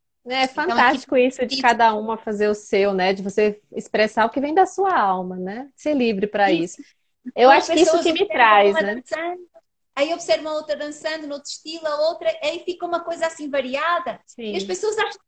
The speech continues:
Speaker 2: engraçado, porque é um
Speaker 1: Sim.
Speaker 2: movimento, é uma coisa assim, bem
Speaker 1: Isso.
Speaker 2: alegre.
Speaker 1: Parece que é, que, parece, inclusive, que é até ensaiado mesmo, né?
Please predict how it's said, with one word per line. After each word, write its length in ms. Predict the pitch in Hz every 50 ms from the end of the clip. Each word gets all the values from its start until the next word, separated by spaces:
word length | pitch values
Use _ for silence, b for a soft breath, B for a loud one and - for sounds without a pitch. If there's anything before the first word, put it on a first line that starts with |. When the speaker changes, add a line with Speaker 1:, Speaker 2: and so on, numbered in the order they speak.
| _ _ -
Speaker 2:
engraçado, 640 | 523 508 - - 370 330 349 349 349 277 285 -
porque 200 | - 262 - -
é 60 | 294 285
um 40 |
Speaker 1:
Sim. 60 | 302 302
Speaker 2:
movimento, 840 | 311 311 311 320 220 294 277 285 302 311 311 311 302 311 - 269 262 - _ _ _ _ -
é 180 | 254 269 269
uma 200 | 277 277 294 285
coisa 280 | - 294 302 294 294 277
assim, 600 | 294 285 - - 269 269 277 294 311 311 311 269 -
bem 580 | 233 - 247 254 285 311 330 359 392 453 466 466 453 427 -
Speaker 1:
Isso. 80 | 214
Speaker 2:
alegre. 340 | 233 226 208 185 175 170 156
Speaker 1:
Parece 340 | - 247 254 285 302 - -
que 60 | 381
é, 100 | 311 285
que, 320 | - - _ - - 233
parece, 380 | 233 - 254 277 302 - - 349
inclusive, 680 | 359 392 403 370 349 339 262 240 277 302 339 392 381 349
que 100 | - 311
é 40 |
até 220 | 285 285 - 381 427
ensaiado 540 | 427 - - 440 453 427 330 302 302 392 381
mesmo, 380 | 381 294 196 180 175 175 170 165
né? 240 | 185 208 240 -